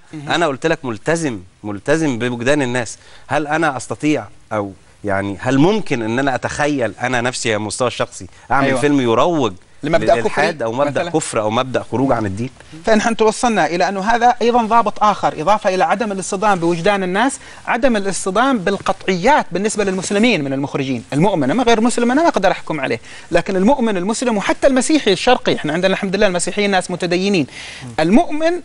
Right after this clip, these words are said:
Speaker 1: له أيضا ضابط فيما يتعلق بانطلاقته وإبداعه الفني، له سقف، فهو عدم الاصطدام مع القطعيات التي
Speaker 2: تمام.
Speaker 1: يؤمن
Speaker 2: بس
Speaker 1: بها.
Speaker 2: أنا عايز أقول حاجة هنا.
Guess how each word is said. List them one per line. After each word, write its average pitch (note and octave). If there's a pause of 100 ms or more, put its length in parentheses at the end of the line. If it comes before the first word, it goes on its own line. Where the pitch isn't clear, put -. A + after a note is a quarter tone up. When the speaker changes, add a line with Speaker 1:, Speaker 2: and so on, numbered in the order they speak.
(960)
Speaker 1:
له D#3+
أيضا C#4+
ضابط B3
فيما F#3
يتعلق G#3+
بانطلاقته A3
وإبداعه G3
الفني، G3+
له G3+
سقف، -
فهو G#3
عدم A#3
الاصطدام A3
مع G3
القطعيات G3+ (140)
التي E3+
Speaker 2:
تمام. G#3
Speaker 1:
يؤمن E3+
Speaker 2:
بس C#3+
Speaker 1:
بها. C3+
Speaker 2:
أنا G#3
عايز A3
أقول F#3
حاجة D#3
هنا. G2